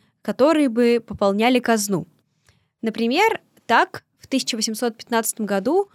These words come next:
э, были введены высочайшие пошлины на ввоз импортного хлеба, из-за чего экспортерам было более невыгодно этот хлеб в Великобританию поставлять,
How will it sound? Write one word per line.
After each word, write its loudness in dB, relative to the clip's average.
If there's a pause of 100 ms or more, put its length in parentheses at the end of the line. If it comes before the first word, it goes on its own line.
(240)
э, -2
были 2
введены 0
высочайшие -2
пошлины -2
на -2
ввоз 2
импортного -4
хлеба, -2 (360)
из-за -4
чего 0 (220)
экспортерам -2
было -2
более 4
невыгодно 0
этот -4
хлеб -4 (140)
в -16
Великобританию -4
поставлять, -2